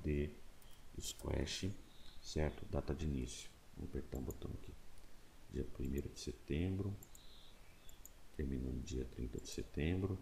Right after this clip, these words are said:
É, cidade, Ribeirão Preto. Executa. Beleza, colocou mais um. É, vamos colocar mais um aí. Inserir na tabela.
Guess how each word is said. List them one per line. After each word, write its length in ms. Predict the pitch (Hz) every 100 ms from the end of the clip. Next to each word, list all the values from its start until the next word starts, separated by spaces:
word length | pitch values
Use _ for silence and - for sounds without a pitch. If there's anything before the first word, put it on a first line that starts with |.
| - - - - - - - - - -
É, 220 | 65 69
cidade, 640 | 67 - - 57 - - - - - - - - -
Ribeirão 1800 | - 71 - - - - - - - - - - - - - - 73 76 80 80 - - - - - - - -
Preto. 520 | - 71 - - 98 107 - - - - - - - - - - - - - - -
Executa. 680 | - 78 - - 80 - 104 - - - - - - - - - - - - - -
Beleza, 440 | 67 67 76 85
colocou 400 | - 69 - 71
mais 280 | 67 67 73
um. 220 | 92 110 - - - - - - -
É, 340 | 71 71 73 71
vamos 220 | 80 80
colocar 300 | 76 - 67
mais 220 | 65 73
um 140 | 69
aí. 160 | 80 87 - - - - - - -
Inserir 440 | - - 69 - 67
na 100 | -
tabela. 580 | - - 71 87 98